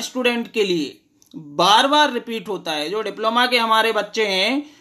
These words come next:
उनके लिए ये क्वेश्चन है जो बार बार एग्जाम में आता है, difference between center lathe and capstan turret lathe। ओके दोस्तों, ये comparison between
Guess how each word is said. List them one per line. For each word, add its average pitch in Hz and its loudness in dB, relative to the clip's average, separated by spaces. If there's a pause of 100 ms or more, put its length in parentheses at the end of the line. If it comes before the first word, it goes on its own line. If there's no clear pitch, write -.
(160)
उनके 220 0
लिए 240 4 (180)
ये 233 -4
क्वेश्चन 233 -4
है 220 -6
जो 220 0 (440)
बार 165 4
बार 247 4
एग्जाम 233 -2
में 233 -4
आता 214 -2
है, 226 0
difference 226 -4
between 208 -2 (440)
center 208 0
lathe 269 4 (100)
and 233 -2
capstan 233 -2
turret 170 -2
lathe। 139 -8 (1700)
ओके 208 4
दोस्तों, 262 4 (320)
ये 226 0
comparison 240 0
between 220 -4